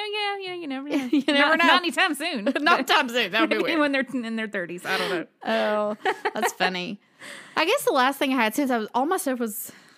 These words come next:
Speaker 2: kind of about, besides Dylan's birthday, it was about Valentine's Day.
Speaker 1: Uh-huh.
Speaker 2: Um, I wanted to share something fun that I have done since the boys were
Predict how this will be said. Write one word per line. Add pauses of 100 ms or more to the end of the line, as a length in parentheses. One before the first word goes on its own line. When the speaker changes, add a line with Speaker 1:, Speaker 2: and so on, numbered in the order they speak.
(120)
Speaker 2:
kind
of
about, (120)
besides
Dylan's
birthday,
it
was
about
Valentine's
Day.
Speaker 1:
Uh-huh.
Speaker 2:
Um, (580)
I
wanted
to
share
something
fun
that
I
have
done
since
the
boys
were